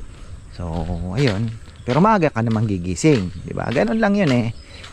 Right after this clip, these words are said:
Aga kang gigising, maaga kang magpapahinga. Tas balik ka na naman ng alas kwatro, alas tres. O alas kwatro na siguro, sabihin mo. So, meron ka na namang two hours para i-monitor. Mga ganon po. Ayan. So, ayan, hanggang dito na lang po muna. At, ah,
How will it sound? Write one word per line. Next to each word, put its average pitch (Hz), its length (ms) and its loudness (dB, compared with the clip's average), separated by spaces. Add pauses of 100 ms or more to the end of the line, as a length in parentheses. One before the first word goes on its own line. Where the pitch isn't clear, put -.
(100)
Aga 170 240 4
kang 190 160 4
gigising, 156 560 4
maaga 175 320 2
kang 131 160 0
magpapahinga. 92 720 0
Tas 101 160 -2
balik 160 240 4
ka 160 80 4
na 147 80 4
naman 131 240 2
ng 123 80 2
alas 87 240 0
kwatro, 160 400 2
alas 92 160 -2
tres. 113 400 -2
O 82 80 -2
alas 113 240 0
kwatro 131 320 2
na 135 80 2
siguro, 131 400 -2
sabihin 110 480 -2
mo. - 20 -8 (460)
So, 117 80 -2
meron 117 240 4
ka 127 80 2
na 117 160 4
namang 117 240 0
two 123 160 4
hours 107 720 0
para 95 240 -4 (320)
i-monitor. 101 560 2 (720)
Mga 98 320 0
ganon 92 240 0
po. - 160 -4 (1700)
Ayan. 82 240 -6 (240)
So, 110 160 -2
ayan, 196 240 6
hanggang 180 240 2
dito 160 240 2
na 160 80 4
lang 151 160 2
po 147 160 2
muna. 156 400 2
At, 139 240 -6
ah, 135 560 0